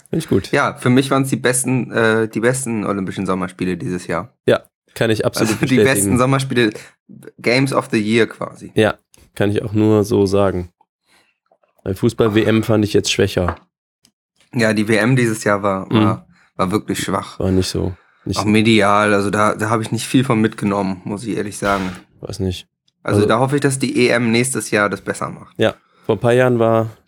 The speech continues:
Speaker 1: mehr Lametta einfach. Also
Speaker 2: Ja. Ja, ich meine, aber das ist ja natürlich Teil von, von unserem Podcast, äh, der, der Sportteil, der hat sich inzwischen schon gemausert, ne? Also zu einem, zu einem richtigen Mainstay.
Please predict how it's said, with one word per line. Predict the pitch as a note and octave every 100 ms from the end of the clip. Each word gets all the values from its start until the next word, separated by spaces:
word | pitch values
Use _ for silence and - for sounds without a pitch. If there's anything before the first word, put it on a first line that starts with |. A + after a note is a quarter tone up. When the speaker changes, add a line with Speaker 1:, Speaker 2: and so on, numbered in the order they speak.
| _ -
Speaker 1:
mehr | A2 G#2+
Lametta | G#2+ G2+ G2+ G2 G2
einfach. | G2 F#2+ F#2+ - -
Also | - F#2+ F#2
Speaker 2:
Ja. | A#2+ - _ _ _ _ _ _
Ja, | C#3
ich | C#3+
meine, | C#3+ C3+ C#3
aber | C3 C3
das | C3+
ist | C3+ C3
ja | B2
natürlich | A#2+ B2+ B2+
Teil | - A2+ A#2
von, | - G2+ G2+ G2
von | G#2
unserem | G#2 G2+ G2+
Podcast, | G2+ - G2 F#2+ _ _ - _ _
äh, | - G2 F#2 F#2 F2+
der, | F#2 -
der | - G2
Sportteil, | - A#2 B2 B2+ - A#2+ A#2 A2
der | G#2+
hat | G#2+
sich | - A2 -
inzwischen | G2+ - C3 C#3
schon | C3 B2+
gemausert, | A#2+ A#2+ B2 G#2+ F2
ne? | -
Also | A2+ G#2
zu | F#2+ A#2
einem, | G#2+ G#2+
zu | -
einem | A2+
richtigen | G#2+ B2+ C3 A2
Mainstay. | G#2+ A2+ C3+ C3+ - G2 G#2+